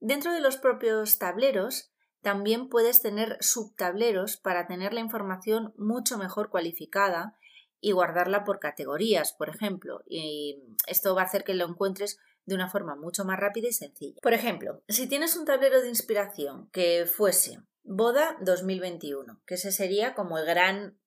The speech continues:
concepto paraguas, eh, de ese tablero. Pues dentro de ese tablero puedes tener subtableros con categorías menores, como pueden ser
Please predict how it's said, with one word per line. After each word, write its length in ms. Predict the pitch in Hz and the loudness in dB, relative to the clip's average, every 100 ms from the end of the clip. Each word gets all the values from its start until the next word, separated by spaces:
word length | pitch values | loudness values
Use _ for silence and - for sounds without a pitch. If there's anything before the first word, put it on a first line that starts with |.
| _ | _
concepto 720 | - 170 160 - 190 190 180 170 | -2 -2 -2 0 0 0 -4 0
paraguas, 720 | 160 180 196 226 277 302 - - | 2 2 4 4 4 0 -6 -6
eh, 300 | 160 151 139 | -6 -4 -6
de 160 | 113 156 | -2 0
ese 180 | 160 180 | 0 -4
tablero. 460 | - - 87 - _ _ - - - - _ _ _ | -10 -10 -16 -20 _ _ -20 -20 -20 -20 _ _ _
Pues 160 | 220 220 | 0 2
dentro 260 | 247 285 | 0 4
de 60 | 311 | 4
ese 180 | 311 311 | 4 2
tablero 500 | 302 302 320 294 320 | 2 4 2 0 0
puedes 260 | 220 220 220 | 0 2 2
tener 360 | 226 214 - - | 2 0 -2 -2
subtableros 880 | - 262 - 262 262 269 185 165 | -4 -4 -2 0 4 4 4 -2
con 220 | - 151 147 | -8 -12 -10
categorías 840 | 139 143 156 170 208 147 - - | -8 -6 -4 0 0 0 -4 -10
menores, 600 | 135 147 214 208 208 - | -12 -4 0 0 0 -2
como 260 | 190 170 160 | -6 -8 -2
pueden 280 | 170 165 | -2 -2
ser 280 | 160 - - | -4 -6 -8